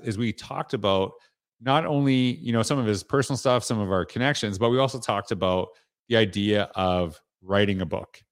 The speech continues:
what that looks like, some tips for doing it. So somebody out there might, you know, be interested in writing a book one day, kinda going through the process. So I share some of the tips, some of the things I did. Uh, I actually got him to ask some of the questions that he was thinking about.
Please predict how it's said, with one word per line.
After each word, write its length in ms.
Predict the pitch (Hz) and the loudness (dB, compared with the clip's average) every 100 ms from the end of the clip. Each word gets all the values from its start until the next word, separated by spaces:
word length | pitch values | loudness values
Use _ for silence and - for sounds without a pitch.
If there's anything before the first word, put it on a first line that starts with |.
| _ | _
what 180 | 107 104 | -6 -2
that 160 | 113 98 | 0 0
looks 240 | 98 - | -4 -4
like, 220 | - - | -6 -6
some 160 | - 107 | -6 -4
tips 320 | - 147 - | -2 -2 -4
for 180 | - 104 | -6 -2
doing 180 | 98 90 | -2 -2
it. 120 | 82 | -4
So 260 | 113 107 - - _ | -2 -2 -4 -18 _
somebody 680 | - 135 160 170 175 170 - | 0 2 2 0 0 -2 0
out 240 | 127 123 | 0 0
there 440 | 95 85 80 139 - _ _ _ _ | -2 -2 -2 -6 -14 _ _ _ _
might, 360 | 104 110 117 - | 0 2 2 -4
you 120 | 127 127 | -4 -2
know, 100 | 143 | 0
be 160 | 170 | 0
interested 220 | 233 - | -2 -4
in 80 | - | -4
writing 280 | 110 101 95 | 0 2 0
a 60 | 90 | -2
book 240 | 90 - | -6 -4
one 140 | 95 | -6
day, 240 | 87 - 90 | -4 -8 -4
kinda 220 | - 113 | -2 0
going 160 | 110 101 | 0 -2
through 100 | 110 | -4
the 60 | |
process. 480 | - 101 92 82 90 | 0 0 0 -4 -4
So 80 | 131 | 2
I 80 | 139 | 2
share 180 | - 165 | 2 -2
some 140 | 165 | -2
of 40 | 156 | -4
the 40 | |
tips, 240 | - 151 | 0 -2
some 140 | - 123 | 0 -2
of 40 | |
the 80 | 113 | -2
things 140 | 113 | 0
I 140 | 113 117 | 2 2
did. 320 | 113 110 113 - _ | 2 -2 -6 -18 _
Uh, 180 | 90 85 | -4 0
I 60 | 95 | 0
actually 240 | 117 - | 0 -2
got 160 | 98 107 | 0 0
him 80 | 101 | 2
to 60 | |
ask 200 | 95 98 | 0 -2
some 80 | 107 | -4
of 40 | |
the 60 | 85 | -8
questions 460 | - 139 - 123 113 | -2 -2 -2 -4 -4
that 120 | 95 | -4
he 100 | 95 | -4
was 160 | 90 | -4
thinking 300 | - 131 135 | -6 -8 -4
about. 360 | 123 123 127 123 | -2 0 0 -2